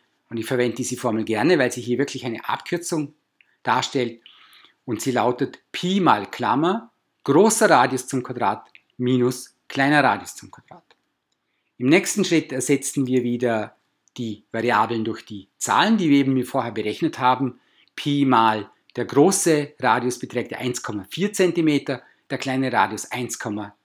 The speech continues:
zwei Zentimeter, jeweils zum Quadrat. Und das können wir mit dem Taschenrechner berechnen. Vielleicht hier noch der Hinweis, immer zuerst die Klammer berechnen, ist gleich drücken und dann mal Pi.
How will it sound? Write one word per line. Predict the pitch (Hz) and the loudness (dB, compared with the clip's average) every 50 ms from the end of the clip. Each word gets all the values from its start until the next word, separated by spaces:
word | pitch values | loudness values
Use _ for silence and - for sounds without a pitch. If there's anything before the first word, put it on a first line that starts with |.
| _ | _
zwei | - - - 104 87 85 82 - | -12 -8 -6 -4 -6 -6 -8 -12
Zentimeter, | - - 139 156 165 - 156 139 135 127 127 139 123 - - _ _ _ - _ | -4 -2 -2 -2 0 0 -2 0 0 -2 -2 -6 -8 -10 -12 _ _ _ -20 _
jeweils | 120 123 156 180 196 185 170 151 143 135 - - - | 0 6 8 8 8 8 8 6 4 4 0 -6 -4
zum | - 147 131 120 113 - _ _ _ _ _ | 0 0 0 0 0 -6 _ _ _ _ _
Quadrat. | - 107 - - - 117 151 - - - - - _ _ _ _ _ _ _ _ _ _ | -14 -14 -10 -2 4 4 4 4 4 -4 -18 -20 _ _ _ _ _ _ _ _ _ _
Und | 120 113 131 | -10 -6 -4
das | 127 123 - | -4 -6 -4
können | - 139 127 123 | -2 -2 0 0
wir | 120 113 | 0 -2
mit | 107 107 107 | -4 -4 -6
dem | 107 98 90 - _ _ _ _ | -8 -10 -10 -12 _ _ _ _
Taschenrechner | - - 127 151 160 - - 170 151 160 147 160 165 143 | 0 2 2 2 2 0 -2 0 2 2 2 2 0 0
berechnen. | 135 127 135 127 - - 143 127 123 - _ _ _ _ _ _ _ _ _ _ | 0 0 0 -2 0 -2 -2 -2 -2 -6 _ _ _ _ _ _ _ _ _ _
Vielleicht | - 123 131 131 131 - | -2 0 0 0 0 2
hier | - 147 | 2 2
noch | 143 139 - | 2 2 0
der | - 123 | -4 -4
Hinweis, | 101 139 151 139 135 131 123 123 - - _ _ | -2 -2 -2 0 0 0 -2 -2 -6 -14 _ _
immer | - 156 156 147 143 | -2 2 2 2 2
zuerst | - 143 131 123 - - _ _ _ _ _ _ _ _ - _ _ _ _ _ - | 2 0 -2 -2 -4 -12 _ _ _ _ _ _ _ _ -20 _ _ _ _ _ -6
die | 180 196 185 | -6 -6 -6
Klammer | - - 165 147 147 151 165 160 | -4 -2 0 2 2 2 2 2
berechnen, | 147 160 151 151 151 143 - - 156 147 147 143 139 _ _ _ _ _ _ _ _ _ _ _ _ _ _ - | 2 2 2 2 2 0 0 -2 0 0 0 -2 -4 _ _ _ _ _ _ _ _ _ _ _ _ _ _ 0
ist | 156 185 - - - | 0 0 0 0 2
gleich | 185 165 160 156 - - | 2 2 2 2 0 -2
drücken | 151 143 143 - - - 127 _ _ - | -4 -4 -4 -6 -12 -14 -16 _ _ -8
und | 139 123 - - | -6 -6 -2 -2
dann | 104 98 110 113 | -2 -2 0 0
mal | 117 104 101 110 107 110 _ - | 0 0 0 -2 -4 -8 _ -12
Pi. | - - 156 127 95 - | -6 -6 -4 -6 -6 -8